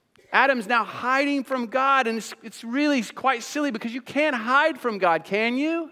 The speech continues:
But there's a lot of people who do the exact same thing. They're trying to hide from God by not going to church, or they think they can hide from God at their office or their girlfriend's apartment or wherever else, but they think they can hide from God.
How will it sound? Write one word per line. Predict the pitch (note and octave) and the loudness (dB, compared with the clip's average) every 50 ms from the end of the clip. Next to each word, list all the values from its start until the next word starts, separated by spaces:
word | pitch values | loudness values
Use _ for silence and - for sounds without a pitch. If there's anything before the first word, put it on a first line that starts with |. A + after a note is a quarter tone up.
| - _ _ _ _ _ _ _ _ _ _ _ _ _ _ _ _ _ _ _ _ _ _ _ _ _ _ _ _ _ _ _ - | -16 _ _ _ _ _ _ _ _ _ _ _ _ _ _ _ _ _ _ _ _ _ _ _ _ _ _ _ _ _ _ _ 2
But | G3+ C4+ C4+ C#4 | 2 4 6 6
there's | D4+ D4 A#3+ | 4 4 4
a | C#4 | 4
lot | C4+ C4+ C#4+ D4 E4 F4 | 4 4 4 4 6 4
of | F4 E4 | 4 2
people | - D4 E4+ D#4+ E4 C4+ B3+ | 2 0 0 2 2 0 0
who | C4 C#4 | 0 0
do | A3+ C#4 C#4 | -2 -2 -2
the | C#4+ C#4+ | 0 0
exact | C#4 B3 G#3+ G3+ A#3+ D4 E4 F4 D4+ - | 0 -2 -2 0 2 2 2 2 0 -2
same | - D#4 D#4 E4 F4 D4+ | -2 0 0 2 0 2
thing. | C#4+ D4+ E4 F4 | 2 2 2 4
They're | D4+ C#4 | 2 0
trying | - - C#4 D4 D#4 D#4 | 0 2 2 2 4 4
to | C#4+ C#4 | 4 4
hide | B3 A3+ A3+ C4 C#4+ D#4 C#4+ | 4 4 4 4 4 2 2
from | C#4 C#4 C4+ B3 | 0 -2 0 2
God | A#3 B3+ C4 C#4 C#4 D4 C4+ | 4 4 6 6 6 4 4
by | A#3+ B3 A3+ | 2 0 2
not | A3+ A#3+ C4+ D4 C#4 | 4 4 4 2 2
going | B3 C4+ C4 B3 | 0 -2 -2 -2
to | A#3 - | -4 -4
church, | - B3+ C4+ C#4 C#4+ C#4+ - A#3+ | -2 2 2 4 4 2 2 0
or | A3+ | 0
they | A3+ A3+ | 0 2
think | A3+ C4 C#4 C#4+ B3+ | 2 2 0 2 2
they | C4+ B3+ | 0 2
can | B3 A#3+ A3 | 2 2 2
hide | G#3 A#3+ C4 C#4 D4+ D4 | 4 4 4 4 2 2
from | - C4+ B3+ | 0 -2 -2
God | A#3 B3 B3+ B3+ C4 C4 | 2 4 4 4 4 4
at | B3+ G3+ | 2 0
their | A3+ G#3+ | 0 0
office | G3 G#3 A#3+ B3+ C4+ C4+ - C4+ C4+ C4 B3 - | 2 2 4 4 2 2 2 2 2 2 2 0
or | A#3+ G#3 | 0 0
their | G3 F#3+ | 0 0
girlfriend's | F#3 A3 C4+ D4 C#4+ - C#4 C4+ C4 A3 | 2 2 2 2 2 2 0 0 0 0
apartment | A#3 G#3 - A#3 C4 C4 B3+ A#3+ B3 A#3+ A3+ | -2 -2 0 2 2 2 2 0 0 2 2
or | G3+ | 4
wherever | G3 G3 A#3+ D4 E4 F4 F4 D#4+ D#4 D4 | 4 4 6 6 6 4 4 4 4 4
else, | D4+ E4 D#4+ C#4+ A3 G3 F3+ G#3 | 4 6 6 4 4 2 0 -4
but | A3 | -4
they | G#3+ A3 A3+ | -2 -2 0
think | B3 C4+ C#4+ A#3 | 0 0 0 0
they | C4 B3+ | 0 0
can | A#3 A#3 | 0 0
hide | G#3 G#3+ B3 B3+ C4+ C4+ | 0 2 2 2 0 0
from | - A#3 A3 | -2 -6 -2
God. | G3+ B3 C4 B3+ A#3 | 0 2 2 4 2